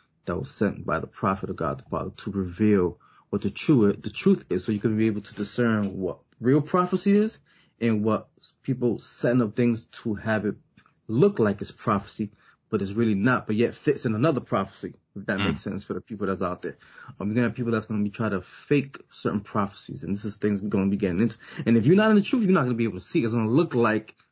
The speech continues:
Speaker 1: that's what it is, but it's actually not.
Speaker 2: Mm.
Speaker 1: <laughs> Saint James, amazing.
Speaker 2: Yes, sir. Abs-, abs-,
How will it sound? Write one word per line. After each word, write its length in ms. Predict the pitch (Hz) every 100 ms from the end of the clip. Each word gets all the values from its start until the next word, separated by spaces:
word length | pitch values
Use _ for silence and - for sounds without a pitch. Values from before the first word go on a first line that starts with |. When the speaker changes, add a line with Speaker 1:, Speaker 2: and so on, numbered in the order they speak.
| _ _ _ _ -
Speaker 1:
that's 260 | 117 110
what 140 | 117 113
it 120 | 107
is, 440 | 143 123 98 98 _ _ -
but 100 | 101
it's 140 | 98 -
actually 480 | 98 95 101 95 98
not. 480 | 98 98 104 - _ _ _ _ _ _ -
Speaker 2:
Mm. 260 | 220 185 - 202 - - _
Speaker 1:
<laughs> 0 | _ _ _ _ - - - - - _
Saint 280 | _ 104 92
James, 320 | 95 95 98 113
amazing. 480 | - 90 - - - _ _ _ _ _ _ -
Speaker 2:
Yes, 280 | 110 98 -
sir. 360 | 101 85 92 _ -
Abs-, 260 | 107 104 - _ _ _ _ _ 98
abs-, 260 | 98 -